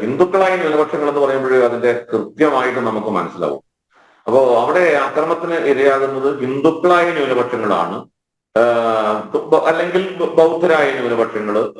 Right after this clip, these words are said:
ആണ്. വളരെ മൈക്രോസ്കോപ്പിക് ന്യൂനപക്ഷമാണ് അവിടെ ബൗദ്ധര്, ക്രൈ-, ക്രൈസ്തവര് എന്നൊക്കെ പറഞ്ഞാൽ.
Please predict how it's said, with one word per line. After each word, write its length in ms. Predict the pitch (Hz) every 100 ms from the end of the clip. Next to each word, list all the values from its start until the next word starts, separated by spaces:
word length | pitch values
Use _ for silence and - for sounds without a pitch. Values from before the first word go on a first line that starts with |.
| -
ആണ്. 360 | 117 104 90 - -
വളരെ 340 | 143 165 165 151
മൈക്രോസ്കോപ്പിക് 760 | 143 143 170 165 160 147 151
ന്യൂനപക്ഷമാണ് 580 | 143 135 135 139 135 120
അവിടെ 200 | 117 117
ബൗദ്ധര്, 540 | 107 110 107 110 113
ക്രൈ-, 200 | 107 101 -
ക്രൈസ്തവര് 380 | 98 98 - 101
എന്നൊക്കെ 200 | 92 -
പറഞ്ഞാൽ. 320 | - 80 78